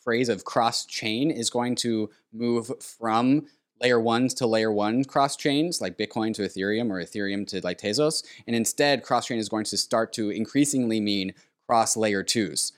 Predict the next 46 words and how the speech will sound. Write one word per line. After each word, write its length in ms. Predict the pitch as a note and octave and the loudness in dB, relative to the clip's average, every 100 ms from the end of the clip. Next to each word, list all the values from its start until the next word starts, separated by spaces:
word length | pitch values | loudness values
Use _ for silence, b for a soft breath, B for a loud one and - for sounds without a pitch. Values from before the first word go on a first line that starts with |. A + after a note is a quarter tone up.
| _ - | _ -2
Uh, 180 | G#2 G2 | 0 2
and 200 | A2+ A#2 | 0 2
I 140 | G2+ | 2
think 180 | A#2 B2 | 2 2
this 180 | B2+ A#2 | 2 2
is 120 | A2 | 2
evidence 400 | G#2+ G#2+ G#2 G2 | 2 2 0 0
of 240 | G#2+ G#2+ | 0 0
that. 300 | F#2 D#2+ - - | 0 -4 -4 -4
Uh, 160 | G#2 F#2+ | -2 0
Richard 440 | A#2+ C#3+ A2+ A#2+ | 0 0 -2 -4
Chen 300 | - B2 A2 | -2 -2 0
says 180 | G#2+ G2 | -2 -2
Hop 340 | - B2+ - | 2 0 -2
Protocol, 640 | - C3 C3+ G#2+ F#2+ A2 b b | 0 2 2 0 0 -2 b b
which 100 | - | -8
is 80 | G#2 | -2
a 40 | G#2+ | 0
protocol 380 | A#2+ G#2 G#2+ G#2 | 2 0 0 0
that 140 | G2 | 0
lets 140 | G2+ A2 | -2 -2
you 100 | G2 | 0
hop 260 | G#2+ G#2 | 0 -2
from 120 | G#2+ | -2
layer 160 | G2+ G2 | -2 -2
two 160 | G2 G2+ | -2 -4
to 80 | |
layer 220 | G2 F#2+ G2 | -2 -2 -2
two 280 | G2+ F#2+ | -2 -2
and 140 | G#2 G#2+ | -2 -2
then 100 | G2+ | -2
also 240 | F#2+ F#2+ | -4 -4
back 160 | F#2+ F#2+ | -4 -4
to 60 | A#2 | -4
Ethereum. 380 | G#2+ F2+ E2+ G2+ b b _ _ | -4 -4 -4 -8 b b _ _
He 80 | C3+ | 0
says, 240 | C3+ A#2 - | 2 2 0
"Is 180 | C3+ A#2+ | -2 2
doing 280 | C#3 E3+ | 4 6
the 80 | E3+ | 4
same 240 | C#3 C#3 D#3+ | 2 2 2
amount 200 | C#3+ A2+ | 2 0
of 120 | G2+ | 0
volume 340 | G2+ A2+ C3 | 2 2 2
as 260 | G#2 G#2 - - | 0 -2 -4 2
Thorchain," 640 | C3+ E3 - G2+ D#2+ G#2 | 6 6 2 -4 -2 -6